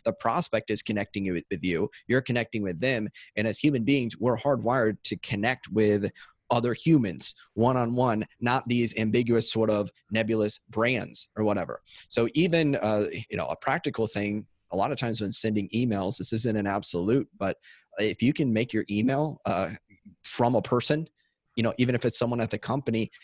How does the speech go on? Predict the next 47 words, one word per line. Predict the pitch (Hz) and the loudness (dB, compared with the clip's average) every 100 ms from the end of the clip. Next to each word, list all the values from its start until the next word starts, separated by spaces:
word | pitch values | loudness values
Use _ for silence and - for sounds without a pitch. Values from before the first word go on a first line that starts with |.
| _ | _
that | 131 143 | -4 0
creates | 139 120 | 0 0
a | 120 | 0
deeper | 127 123 113 | 0 0 0
psychological | - 107 113 101 98 98 101 | 0 0 0 0 -2 -2 -6
connection. | 87 95 104 - 64 - _ _ - - | -4 -4 -2 -4 -6 -12 _ _ -20 -4
So | 113 | 0
now | 117 | 2
for | 110 120 | 0 2
you | 123 143 | 4 6
as | 123 | 4
an | 120 | 2
individual | 120 113 110 107 95 | 0 2 2 0 -2
person, | - 196 - 120 117 | 0 0 2 0 0
I'm, | 107 110 104 | -2 -2 0
I'm, | 107 101 | -2 -2
I'm | 101 104 | -2 0
with | 156 | 2
you, | 131 | 2
Ryan, | 104 104 104 | 0 0 0
like, | 104 104 | -2 2
you | 117 123 120 - - _ | 4 4 2 -4 -20 _
want | 101 117 147 - | 0 2 2 0
to | 131 | -2
have | 110 120 117 123 98 | -2 -2 -2 -4 -4
that | 110 104 - | -4 -4 -8
personal | - 120 127 - 127 120 113 - _ _ - | -6 -2 0 0 0 0 -2 -6 _ _ -8
connection. | - 104 131 147 - 95 90 101 - - | -4 -2 0 -2 -4 -4 -6 -10 -6 -2
And | 151 | 2
yes, | 180 113 - | 2 0 -2
it | 131 131 | 2 2
is | 123 | 2
important | 127 - 107 | 0 -2 -2
for | 113 | 0
them | 110 107 | 0 0
to | |
get | 104 101 | 0 -2
to | 107 | -2
know | 104 101 | 0 0
the | 101 98 95 - - | 0 0 -2 -6 -8
brand | 110 127 120 95 120 - | -2 0 0 -2 -4 -4
and, | 104 101 90 | -4 -4 -4
you | 95 | -4
know, | |
kind | 80 107 | -4 -4
of | |
the | 98 | -2